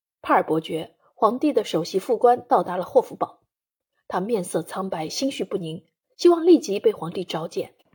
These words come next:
因为有紧急事件。他手拿从日内瓦发出的急件，内容十分简略。“皇后伤势严重，请小心谨慎告知皇帝陛下。”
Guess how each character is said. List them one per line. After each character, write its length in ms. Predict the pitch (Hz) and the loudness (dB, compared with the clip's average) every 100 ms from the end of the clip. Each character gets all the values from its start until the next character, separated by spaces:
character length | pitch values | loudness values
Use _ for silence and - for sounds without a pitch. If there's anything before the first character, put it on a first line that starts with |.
| _ _ - | _ _ 4
因 140 | 254 | 6
为 80 | 240 | 6
有 140 | 185 | 4
紧 260 | 190 170 165 | 2 -2 -2
急 180 | - 151 | -8 -6
事 200 | - 185 | -4 -4
件。 260 | - - _ _ _ _ _ _ _ _ _ _ _ | -8 -16 _ _ _ _ _ _ _ _ _ _ _
他 140 | - 262 | 0 2
手 180 | 247 208 | 4 2
拿 180 | 202 | 0
从 300 | 220 220 214 | -2 -2 -2
日 120 | 233 240 | 0 0
内 100 | 226 | 0
瓦 160 | 185 | -2
发 180 | - 214 | -6 -6
出 160 | - 233 | -4 -4
的 100 | 185 | -4
急 220 | - 175 | -6 -4
件， 300 | 226 190 185 _ - | 0 0 -2 _ -2
内 140 | 311 | 0
容 160 | 240 247 | 0 -2
十 240 | - 208 | -2 0
分 220 | 226 277 | 0 -2
简 240 | 285 196 - | -4 -10 -8
略。 240 | 156 - _ _ _ _ _ _ _ _ _ _ _ | -10 -10 _ _ _ _ _ _ _ _ _ _ _
“皇 160 | - 190 | -2 0
后 120 | 233 | 0
伤 180 | 226 220 | -4 -4
势 140 | 208 | -4
严 160 | 170 170 | -4 -4
重， 240 | 180 - _ _ _ | -8 -8 _ _ _
请 180 | - 190 | -4 -4
小 220 | - 208 | -2 -6
心 220 | - 247 269 | -4 -4 -4
谨 180 | 165 | -4
慎 260 | - 202 170 | -4 -8 -6
告 200 | - 165 | -8 -8
知 160 | - 175 | -8 -8
皇 160 | 160 | -8
帝 100 | 165 | -10
陛 100 | 180 | -10
下。” 200 | 185 - | -12 -16